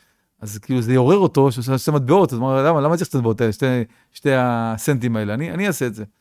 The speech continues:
אז כל אחד התחיל לשים שם, כי זה בעצם רק פתח להם את הלב, ש-, שישים שתי מטבעות, אמר, "רגע,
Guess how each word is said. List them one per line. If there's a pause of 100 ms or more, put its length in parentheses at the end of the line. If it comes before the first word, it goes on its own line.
(300)
אז
כל
אחד
התחיל
לשים
שם, (400)
כי
זה
בעצם
רק
פתח
להם
את
הלב,
ש-, (580)
שישים
שתי
מטבעות,
אמר,
"רגע,